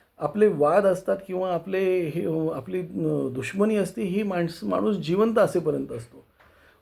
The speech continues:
माणूस मेल्यावर सगळे वै-, सगळं वैर संपतं आपलं, काय, सगळं वैर संपतं आपलं.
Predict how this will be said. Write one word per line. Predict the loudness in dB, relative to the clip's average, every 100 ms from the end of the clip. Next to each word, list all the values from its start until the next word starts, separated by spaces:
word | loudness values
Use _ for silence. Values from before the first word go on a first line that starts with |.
| -2
माणूस | 2 2 0 -4
मेल्यावर | -2 2 4 4 2
सगळे | -4 -6 -4 -2
वै-, | 2 4 2 -2
सगळं | -4 -4 0
वैर | 2 2 2
संपतं | 0 0 0 0
आपलं, | -2 -4 -12 -14 _ _ _ _ _ _ _ _ _ _ _ _ _ _ _ _ _ -20
काय, | -16 -16 _ _
सगळं | -4 2 2
वैर | 2 0
संपतं | -2 -4 -4 -4
आपलं. | -6 -8